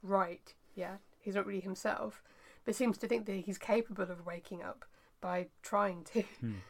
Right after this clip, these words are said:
Speaker 1: <laughs> in some way. But again, it goes back to the idea that this is some, that there's something dreamlike about what's happening to him in some way. Not entirely a dream, but that he's almost going through life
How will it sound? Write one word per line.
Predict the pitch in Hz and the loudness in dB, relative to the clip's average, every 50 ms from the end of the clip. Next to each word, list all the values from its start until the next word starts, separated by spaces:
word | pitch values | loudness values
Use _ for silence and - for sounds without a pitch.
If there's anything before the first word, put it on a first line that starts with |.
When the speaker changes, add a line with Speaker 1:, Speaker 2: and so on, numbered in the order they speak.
| - - | -20 -20
Speaker 1:
<laughs> | - - - _ - | -20 -20 -18 _ -6
in | 196 185 | -6 -6
some | 180 - 190 175 170 | -4 -4 -6 -6 -6
way. | 170 175 175 175 185 - - - - - _ - - - - - _ _ _ - - | -8 -8 -8 -10 -12 -14 -18 -20 -20 -20 _ -20 -20 -20 -20 -20 _ _ _ -6 -2
But | - 214 | 0 2
again, | 226 - 277 269 | 8 10 10 10
it | 247 | 10
goes | 214 240 226 202 | 6 4 4 6
back | - 240 233 - | 4 2 2 2
to | - | 0
the | - 226 | 4 6
idea | 214 214 214 208 202 | 8 8 8 4 0
that | 202 - 208 | 0 -2 -4
this | 208 185 - - | -8 -8 -8 -8
is | 208 | -6
some, | - 220 214 208 202 214 214 - - _ - - | -4 -2 -2 -2 -2 -4 -8 -12 -18 _ -8 -6
that | 226 214 - | -4 -4 -4
there's | 220 196 - | -6 -8 -4
something | - 220 196 214 196 | -2 0 0 0 -2
dreamlike | 196 - 208 208 208 196 196 185 185 185 185 180 - | 0 2 2 2 4 2 2 0 0 -2 -4 -4 -6
about | 196 196 - 190 185 185 180 180 185 202 - _ _ - _ - - - - 196 | -10 -8 -6 -6 -4 -4 -4 -4 -6 -8 -12 _ _ -20 _ -20 -20 -16 -8 -4
what's | 202 196 - - | -4 -4 -4 -4
happening | - - 202 - - 185 185 180 175 | -8 -6 -6 -6 -6 -8 -8 -8 -10
to | - - 185 | -12 -16 -14
him | - 202 190 190 190 190 - - - - - - _ _ _ _ _ - | -10 -10 -8 -8 -10 -12 -16 -20 -20 -20 -20 -20 _ _ _ _ _ -8
in | 185 180 | -8 -8
some | - - 185 175 175 175 | -6 -8 -8 -8 -8 -8
way. | 175 180 180 185 185 - - - - - - | -8 -8 -8 -10 -12 -14 -18 -20 -10 0 4
Not | 226 226 | 4 4
entirely | 233 220 - 240 226 226 214 208 196 | 4 6 8 8 8 8 8 6 4
a | 196 | 2
dream, | 185 - 202 196 190 190 185 180 180 | 0 0 0 2 2 2 0 -2 -4
but | 175 - 185 185 - - _ - - - - - - - - - - - - - | -4 -4 -4 -4 -4 -8 _ -20 -20 -20 -20 -20 -20 -20 -20 -20 -20 -16 -6 -4
that | 233 185 | -2 0
he's | 214 208 | 4 4
almost | 208 196 196 190 - - | 6 4 4 2 0 4
going | - 220 214 208 196 190 | 6 8 8 8 8 6
through | 185 - - 214 190 185 | 0 -2 -4 -2 -2 0
life | 190 190 185 180 185 - - - | 0 0 0 -2 -2 -4 -8 -14